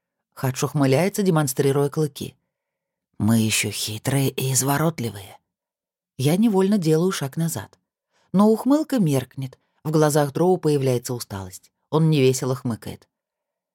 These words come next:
«Меня изгнали из клана, потому что я не хотел играть по их правилам. Теперь я просто бродяга без роду и племени». «Ты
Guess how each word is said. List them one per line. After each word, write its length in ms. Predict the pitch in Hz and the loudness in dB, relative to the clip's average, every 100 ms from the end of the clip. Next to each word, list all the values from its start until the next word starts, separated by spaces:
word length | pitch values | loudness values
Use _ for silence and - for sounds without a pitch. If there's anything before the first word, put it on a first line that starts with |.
| _ _ _ _ | _ _ _ _
«Меня 340 | 117 147 185 196 | 0 4 6 6
изгнали 480 | 180 175 202 190 170 | 4 2 4 4 2
из 160 | 131 | 0
клана, 400 | - 135 123 107 | -2 -2 -2 -4
потому 340 | - 107 104 107 | -6 -4 -4 -4
что 160 | - | -4
я 140 | 110 120 | -2 0
не 100 | 113 | 0
хотел 400 | 113 113 127 117 | -2 -2 0 0
играть 320 | 117 117 117 | 0 -2 -4
по 80 | - | -6
их 220 | 120 - | -6 -6
правилам. 480 | 139 127 113 110 - _ _ _ _ _ _ _ | -6 -6 -6 -12 -14 _ _ _ _ _ _ _
Теперь 360 | - 214 262 247 | -6 0 2 2
я 180 | 190 180 | 2 0
просто 340 | 190 196 180 | 0 0 0
бродяга 540 | 170 165 151 175 160 | 0 0 2 0 0
без 180 | 104 104 | -2 -4
роду 260 | 107 107 110 | -2 -4 -4
и 80 | 104 | -4
племени». 540 | 120 131 123 - - _ _ _ _ _ _ _ _ _ _ _ | -2 -4 -4 -10 -16 _ _ _ _ _ _ _ _ _ _ _
«Ты 280 | - 196 196 | 0 2 2